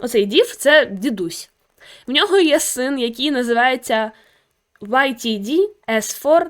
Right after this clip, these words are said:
Tabled Header Renderer. Що б це не означало. У цього сина є свій син, який називається T P U T, тобто YouTube App Header Layout. У цього чувака є свій син,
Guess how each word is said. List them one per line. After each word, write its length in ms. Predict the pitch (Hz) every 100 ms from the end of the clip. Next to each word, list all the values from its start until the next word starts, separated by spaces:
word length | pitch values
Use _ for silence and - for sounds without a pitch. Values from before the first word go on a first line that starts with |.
| -
Tabled 540 | 240 277 226 247 - 226
Header 320 | 226 214 208
Renderer. 640 | 208 208 202 - - - - _ _ _ _
Що 180 | - 294
б 60 | 294
це 120 | 226
не 100 | 214
означало. 440 | 202 196 - - - _ _ - - -
У 80 |
цього 280 | 226 269 381
сина 340 | 403 320 262 285
є 180 | 294
свій 260 | 359 311 277
син, 220 | 220 190
який 180 | 202 208
називається 480 | 196 208 277 339 247
T 320 | 226 285 -
P 220 | 240 339 349
U 260 | 220 233 240
T, 420 | 226 247 277 330
тобто 220 | 208 208 220
YouTube 320 | 233 247 240 _ - 262
App 320 | 294 - 254
Header 240 | 233 220
Layout. 500 | 226 208 190 - - - - - -
У 120 | - 254
цього 420 | - 285 453 415
чувака 420 | 330 254 262 214
є 200 | 208 262
свій 280 | - 285 262
син, 420 | - 190 180